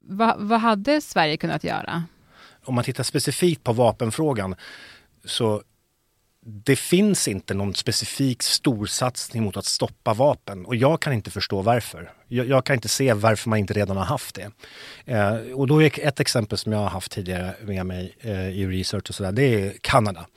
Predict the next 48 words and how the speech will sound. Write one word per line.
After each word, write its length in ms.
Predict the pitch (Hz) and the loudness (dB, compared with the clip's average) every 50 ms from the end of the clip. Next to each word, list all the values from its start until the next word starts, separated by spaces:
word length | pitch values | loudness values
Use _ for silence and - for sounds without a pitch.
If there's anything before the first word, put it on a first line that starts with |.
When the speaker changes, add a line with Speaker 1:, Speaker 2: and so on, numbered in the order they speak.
| - - - - - - - | -20 -20 -20 -20 -18 -8 -4
Speaker 2:
De 160 | 135 139 147 | -2 0 2
hade 240 | 151 135 123 123 117 | 4 4 4 4 2
ett 140 | 104 - | 0 -2
år, 400 | 113 113 117 107 104 104 104 101 - - - - - - - _ | -6 -4 -2 -2 0 0 -2 -2 -4 -8 -20 -20 -20 -20 -20 _
eh, 180 | - 120 98 101 | -8 -6 -4 -2
då 140 | 110 120 123 | 0 0 2
de 200 | 113 107 104 113 | 2 2 2 0
upptäckte 460 | - 135 - - - - 107 - - | 0 -2 -6 -6 -4 -4 -4 -4 -4
att 60 | 110 | -6
de 100 | - 104 | -6 -4
hade 340 | 98 135 147 127 127 143 165 | -4 -4 -4 -2 -2 -2 0
väldigt 300 | 151 151 131 104 98 - | 2 2 2 0 0 -2
mycket 360 | 107 101 - - - 117 - | -4 -4 -4 -6 -8 -6 -4
illegala 500 | 127 113 107 104 104 101 104 90 95 92 | -2 0 0 0 0 -2 -2 -2 -2 -4
vapen 340 | 87 92 92 - - - 107 | -4 -4 -6 -6 -6 -4 -2
i 40 | 110 | 0
omlopp. 380 | 110 101 104 123 135 113 - | 0 0 0 -2 -2 -2 -2
Och 60 | 117 104 | -2 0
det 80 | 117 | 0
här 120 | 120 147 160 | 0 2 2
var 100 | 185 175 | 0 0
inte 140 | 139 - | 0 -2
vapen 440 | 120 110 120 117 110 - - 123 113 | -4 -2 0 0 0 -2 -2 -4 -4
från 180 | - - 131 135 | -2 -2 -2 -2
U 140 | 139 139 143 | 0 0 -2
S 180 | 139 - - | -2 -2 -4
A. 220 | - - 71 73 - - _ _ _ _ | -4 -6 -8 -16 -18 -20 _ _ _ _
Utan 300 | - 113 107 - 127 120 | -10 -10 -8 -4 -2 -2
det 80 | 123 139 | 0 0
var, 180 | 147 156 151 | 2 2 2
de 140 | 131 143 151 | 2 2 0
upptäckte 340 | 156 - - - 131 - 127 | 0 0 -2 -4 -4 -4 -4
att 60 | 104 | -8
det 60 | - | -6
fanns 160 | - 117 110 - | -4 -4 -4 -4
såna 100 | - - | -4 -8
spökvapen, 920 | - - - 135 127 120 101 - - 117 113 113 113 - - - 127 120 | -8 -6 -2 0 0 0 0 -2 -4 -2 -2 -2 -2 -2 -4 -4 -2 -2
lite 160 | 117 - 104 | -2 -4 -6
tre 280 | - - - 120 113 110 | -8 -4 -2 -2 0 0
D-vapen. 600 | 101 107 101 104 113 120 117 - - - 127 113 | 0 -2 -2 -2 -2 -2 -2 -2 -4 -6 -4 -4
Det 140 | 117 117 113 | -4 -4 -4
började 260 | 120 123 135 135 139 | -2 0 0 0 0
dyka 280 | 135 143 131 123 - | 0 -2 -2 -2 -2
upp 200 | 143 151 - - | -2 -2 -4 -6
i 20 | - | -6
kriminella 340 | - 131 117 110 107 101 101 | -4 -2 0 0 0 -2 -2
kretsar. 580 | - - 113 - - - - - - 82 - - - - - | -4 -8 -8 -8 -8 -8 -8 -8 -10 -12 -16 -18 -18 -14 -10
Speaker 1:
Mm. 200 | 214 208 196 | -10 -8 -8